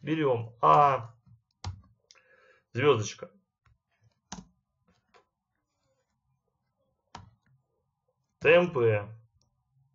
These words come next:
Присвоить. Откуда берем? Из текущего элемента. P list. Что там у нас? Items.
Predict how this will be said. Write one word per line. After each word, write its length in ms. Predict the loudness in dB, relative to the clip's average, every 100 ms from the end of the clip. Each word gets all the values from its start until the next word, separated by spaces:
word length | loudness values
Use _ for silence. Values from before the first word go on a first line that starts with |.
| -14 -10
Присвоить. 680 | -10 -8 -6 -4 -4 -6 _ _ _ _
Откуда 420 | -6 -4 -4 -4
берем? 460 | -4 -2 -4 -6 -14
Из 120 | -18 -16
текущего 540 | -12 -6 -4 -4 -8
элемента. 500 | -8 -6 -6 -6 -10
P 220 | -8 -8
list. 560 | -8 -10 -14 -16 -20 _ _ -20 _ _ _ _ _ _ _ _ _ _ _ _ _ _ _ -20 _ _ _
Что 160 | -16 -14
там 180 | -14 -18
у 80 | -20
нас? 260 | -20 -20 -20 -20 -20 -12
Items. 760 | -8 -6 -6 -8 -8 -12 -18